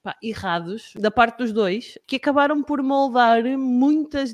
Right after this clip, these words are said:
muito daquilo que foram os meus problemas durante muitos anos nas relações. E, portanto, eu percebo aquilo que tu dizes. O que eu acho é que, ah, de facto, nós, enquanto sociedade, vivemos extremamente cansados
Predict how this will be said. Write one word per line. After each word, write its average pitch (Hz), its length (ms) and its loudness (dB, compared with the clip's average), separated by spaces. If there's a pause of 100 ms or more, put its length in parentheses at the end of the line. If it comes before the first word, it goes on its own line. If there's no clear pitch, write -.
(120)
muito 285 320 -2
daquilo 277 380 -8
que - 80 -20
foram 269 240 -8
os 262 60 -8
meus 269 240 -10
problemas 240 640 -4
durante 254 340 -10
muitos 254 280 -8
anos 240 280 -6
nas 247 180 -10
relações. 240 640 -12 (160)
E, 269 80 0
portanto, 226 300 2
eu 254 100 4
percebo 330 360 4
aquilo 330 260 2
que - 60 -20
tu 285 120 -4
dizes. 220 440 -2 (120)
O 247 60 -6
que 320 120 -4
eu 311 60 2
acho 381 220 4
é 311 60 -2
que, - 120 -10
ah, 190 80 -4
de 180 100 -10
facto, 254 380 -4
nós, 254 340 -2
enquanto 240 300 -4
sociedade, 226 520 0
vivemos 220 320 -4
extremamente 220 460 -6
cansados 147 720 -12